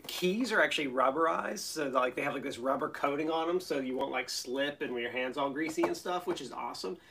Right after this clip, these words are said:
Here's the cool thing about this. We ordered this,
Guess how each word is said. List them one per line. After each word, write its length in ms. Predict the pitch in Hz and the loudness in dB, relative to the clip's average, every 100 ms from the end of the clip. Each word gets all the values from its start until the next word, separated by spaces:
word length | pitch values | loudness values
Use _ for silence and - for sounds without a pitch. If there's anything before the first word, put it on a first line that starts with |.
| - _ | -20 _
Here's 280 | 202 262 220 | 4 4 4
the 80 | - | 0
cool 260 | - 180 | 0 0
thing 200 | 170 185 | 2 2
about 320 | 175 - 247 | 2 0 -4
this. 260 | - - - | -6 -10 -6
We 160 | 147 - | -6 2
ordered 400 | 180 220 190 123 | 4 4 0 -4
this, 400 | 127 135 - | -6 -6 -8